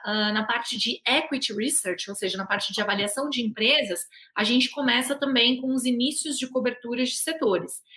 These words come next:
tá? Essa semana a gente soltou o início de cobertura de mineração, com a nossa recomendação de preço pra Vale. Depois deem uma olhada também. Ah,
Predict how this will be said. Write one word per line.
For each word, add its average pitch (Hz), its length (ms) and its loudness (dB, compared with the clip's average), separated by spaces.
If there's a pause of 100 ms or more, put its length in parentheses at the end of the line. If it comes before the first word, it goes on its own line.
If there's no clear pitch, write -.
(180)
tá? 208 160 2
Essa 226 160 0
semana 226 300 0
a 233 60 2
gente 233 240 0
soltou 226 240 0
o 226 40 2
início 214 280 2
de 214 80 -8
cobertura 214 480 2
de 202 100 -2
mineração, 202 800 2
com 269 80 -6
a 220 40 0
nossa 208 220 0
recomendação 202 760 0
de 202 140 -2
preço 196 380 2
pra 180 240 0
Vale. 220 460 4 (460)
Depois 202 360 2
deem 220 160 4
uma 226 140 0
olhada 202 460 2
também. 196 560 2 (460)
Ah, 208 640 4